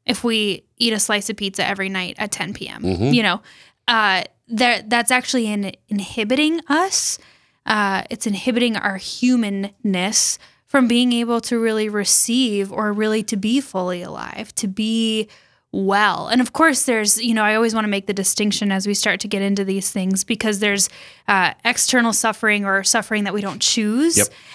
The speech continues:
Speaker 1: and then the suffering that we bring it on, bring on
Speaker 2: Right.
Speaker 1: ourselves.
Speaker 2: <clears throat>
Speaker 1: And so really the, the aim for human formation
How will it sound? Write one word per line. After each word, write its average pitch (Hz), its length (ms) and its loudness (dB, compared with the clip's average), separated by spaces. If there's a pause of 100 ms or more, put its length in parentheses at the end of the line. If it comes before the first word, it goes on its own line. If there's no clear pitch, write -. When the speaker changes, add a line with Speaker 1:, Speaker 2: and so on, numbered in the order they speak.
(100)
Speaker 1:
and 240 100 4
then 233 120 2
the 220 80 2
suffering 208 500 0
that 196 140 0
we 202 100 -2
bring 247 260 0
it 254 100 2
on, 262 280 0
bring 240 220 4
on 190 140 4
Speaker 2:
Right. - 20 0
Speaker 1:
ourselves. 202 680 0
Speaker 2:
<clears throat> - 40 -20 (260)
Speaker 1:
And 233 160 6
so 226 200 4
really 226 360 2
the, 196 400 0
the 214 240 -4
aim 226 480 2
for 196 500 -2
human 208 400 -2
formation 196 760 -2